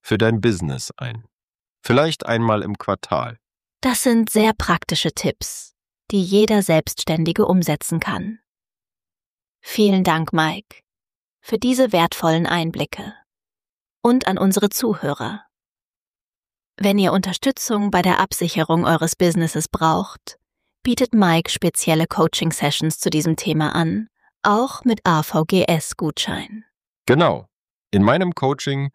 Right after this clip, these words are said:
Speaker 1: helfe ich euch, ein maßgeschneidertes Sicherheitskonzept zu entwickeln, das zu eurem Business passt und eure Produktivität sogar steigert.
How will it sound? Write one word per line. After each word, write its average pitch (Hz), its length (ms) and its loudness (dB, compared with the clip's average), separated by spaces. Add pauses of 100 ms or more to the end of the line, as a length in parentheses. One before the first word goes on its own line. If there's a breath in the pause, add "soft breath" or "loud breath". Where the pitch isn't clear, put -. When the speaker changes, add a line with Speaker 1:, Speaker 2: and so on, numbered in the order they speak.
(340 soft breath)
Speaker 1:
helfe 117 300 2
ich - 240 -4
euch, 123 420 0 (320 loud breath)
ein 92 180 2
maßgeschneidertes 110 1040 0
Sicherheitskonzept 92 1000 -2
zu - 100 0
entwickeln, 82 680 0 (360 loud breath)
das 98 200 0
zu - 160 2
eurem 71 320 0
Business 113 400 2
passt - 500 -4 (280 soft breath)
und 95 180 2
eure 85 260 2
Produktivität - 960 -2
sogar 82 300 0
steigert. 60 680 -4